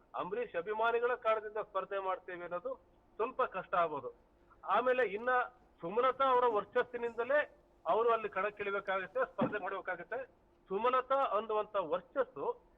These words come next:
ಕಳೆದ ಐದು ವರ್ಷದಲ್ಲಿ ಯಾವ ರೀತಿ ಮಂಡ್ಯದ ಜನರ ಮೇಲೆ, ಮತದಾರರ ಮೇಲೆ ಪರಿಣಾಮ ಬೀರಿದೆ, ಪ್ರಭಾವ ಬೀರಿದೆ ಅನ್ನೋದನ್ನು ಸಹ ನೋಡ್ಬೇಕಾಗಿದೆ. ಯಾಕಂದ್ರೆ ಸುಮಲತಾ ಅವರು ಈ ಐದು ವರ್ಷಗಳ ಕಾಲ ಮಂಡ್ಯದಲ್ಲಿ ಮನೆ ಮಾಡ್ಲಿಲ್ಲ,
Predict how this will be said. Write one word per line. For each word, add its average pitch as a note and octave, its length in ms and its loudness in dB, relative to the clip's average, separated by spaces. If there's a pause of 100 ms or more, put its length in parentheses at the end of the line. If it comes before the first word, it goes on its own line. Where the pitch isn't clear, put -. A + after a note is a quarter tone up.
(100)
ಕಳೆದ G#3 220 0 (100)
ಐದು C4+ 260 -6
ವರ್ಷದಲ್ಲಿ A3+ 640 -4
ಯಾವ F#3+ 280 2
ರೀತಿ B3+ 260 -2
ಮಂಡ್ಯದ G#3 500 0
ಜನರ F#3 300 -2
ಮೇಲೆ, G3 400 -6 (220)
ಮತದಾರರ G#3 460 0
ಮೇಲೆ F#3+ 240 -6
ಪರಿಣಾಮ G3 420 -2
ಬೀರಿದೆ, F3+ 320 -6
ಪ್ರಭಾವ F3 400 -2
ಬೀರಿದೆ F3 340 -8 (300)
ಅನ್ನೋದನ್ನು G3+ 440 -2
ಸಹ G3 200 -2
ನೋಡ್ಬೇಕಾಗಿದೆ. E3+ 680 -4 (440)
ಯಾಕಂದ್ರೆ A3 360 0
ಸುಮಲತಾ A3+ 500 0
ಅವರು A3+ 420 -2 (180)
ಈ D#3+ 180 -2
ಐದು G#3 240 -6
ವರ್ಷಗಳ A3+ 380 0
ಕಾಲ G#3+ 280 0
ಮಂಡ್ಯದಲ್ಲಿ G3+ 560 -2
ಮನೆ F#3+ 300 0
ಮಾಡ್ಲಿಲ್ಲ, G3+ 720 0